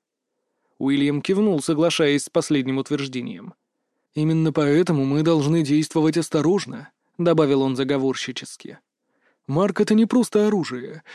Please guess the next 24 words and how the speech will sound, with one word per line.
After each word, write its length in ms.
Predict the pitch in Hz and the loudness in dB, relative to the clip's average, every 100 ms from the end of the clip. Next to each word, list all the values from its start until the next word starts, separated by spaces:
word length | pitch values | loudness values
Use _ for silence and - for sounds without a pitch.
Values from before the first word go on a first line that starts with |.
| - | -6
это 200 | 175 180 | -2 0
уникальное 720 | 202 202 202 214 202 185 180 | 2 2 2 2 4 4 2
создание, 640 | 165 180 139 185 202 175 160 | 0 -2 0 2 2 2 2
которое 480 | 170 180 175 175 | 2 4 4 4
может 300 | 175 160 165 | 2 0 -2
стать 220 | - 170 - | -2 -4 -2
ключом 380 | 160 151 170 | -4 -2 -4
к 60 | 147 | -2
нашей 300 | 160 143 151 | -4 -2 -2
победе, 580 | 156 147 139 120 - - - - | -2 -4 -4 -6 -14 -20 -20 -10
но 120 | - 151 | -2 0
если 320 | 147 190 165 | 0 0 0
мы 140 | 160 | 2
будем 300 | 160 165 160 | 2 2 0
использовать 520 | 160 170 165 160 156 | 0 2 4 4 2
его 140 | 160 160 | 2 2
слишком 400 | - 160 - 147 | 2 0 0 -2
бесцеремонно, 880 | 147 - 143 131 127 127 135 156 - _ _ _ _ | -2 -2 -2 -2 -2 -4 -4 -6 -8 _ _ _ _
то 120 | - 175 | -2 2
можем 300 | 175 175 165 | 2 2 0
потерять 420 | 165 170 170 160 | 0 4 4 2
не 100 | 165 | 2
только 280 | 175 151 156 | 2 2 0
союзника, 720 | 143 123 196 156 120 - | -2 0 -2 -2 -8 -12